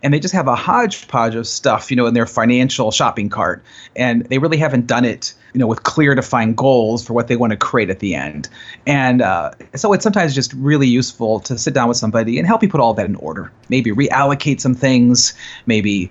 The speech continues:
move some funds around, and to make sure that you're gonna put in your financial shopping cart what you need to create that, you know, retirement meal that you and your family want.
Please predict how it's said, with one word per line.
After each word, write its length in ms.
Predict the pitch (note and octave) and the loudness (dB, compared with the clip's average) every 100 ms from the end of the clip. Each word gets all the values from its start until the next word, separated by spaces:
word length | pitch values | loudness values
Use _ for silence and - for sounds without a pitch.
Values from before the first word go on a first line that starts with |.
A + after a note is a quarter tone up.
| - | -2
move 340 | C3 D#3+ D#3+ C#3 | 4 4 4 2
some 140 | C3+ | 0
funds 400 | B2 C3+ A#2 G#2+ | 2 2 2 2
around, 560 | B2 F3 F#3+ E3 C#3+ C#3+ | 0 2 4 4 4 2
and 180 | B2+ B2 | 0 -2
to 100 | E3+ | 0
make 160 | F#3 | 0
sure 180 | - E3 | 0 -2
that 100 | A#2+ | 0
you're 100 | B2+ | 0
gonna 140 | C3 A#2+ | 0 0
put 220 | D3 B2+ | 0 0
in 40 | |
your 120 | A#2 | -2
financial 400 | A#2 A#2+ A#2 A#2 | 0 0 0 -2
shopping 340 | A2 A2+ G#2+ G#2+ | -2 -2 0 -2
cart 300 | A#2 G#2+ G2 | 0 0 2
what 140 | G#2 | 2
you 300 | A#2 D3 D#3+ | 4 6 6
need 400 | C3+ B2 A#2+ A#2+ - - | 6 6 4 0 -10 -10
to 80 | - | -6
create 340 | C#3 C3 B2 B2 | -2 0 0 2
that, 240 | A2 G#2+ - | 0 -2 -4
you 80 | A2 | -6
know, 80 | |
retirement 520 | G2+ G#2 B2 A#2 A2+ F2 | -4 -4 -2 0 -2 -2
meal 360 | G#2 F#2+ D#2+ - - - | -2 -4 -6 -12 -20 -8
that 200 | G#2 G#2 | -4 -2
you 140 | A2+ G#2+ | 0 0
and 80 | |
your 100 | G#2 | -2
family 320 | G2+ F2+ G2 D2 | -4 -6 -6 -6
want. 300 | - - | -10 -12